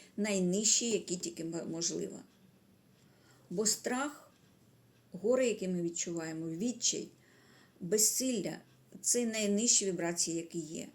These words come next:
Так само, е, пр-, працює пропаганда. Вони що хочуть в нас визвати? Щоб ми зрозуміли, що ні,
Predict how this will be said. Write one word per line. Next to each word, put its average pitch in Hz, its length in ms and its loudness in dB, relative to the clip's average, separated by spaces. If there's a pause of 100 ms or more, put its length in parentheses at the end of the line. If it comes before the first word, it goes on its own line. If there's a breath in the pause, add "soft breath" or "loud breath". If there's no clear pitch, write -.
(200)
Так 202 180 -4
само, 240 540 -2 (120)
е, - 60 -6
пр-, 190 180 0 (580)
працює 208 360 0
пропаганда. 175 720 -4 (540 loud breath)
Вони 233 320 0
що 247 240 2
хочуть 170 420 -2
в 156 40 -8
нас 170 220 -2
визвати? 151 440 -6
Щоб 208 220 0
ми 262 160 0
зрозуміли, 185 520 -2
що - 180 -6
ні, 196 200 0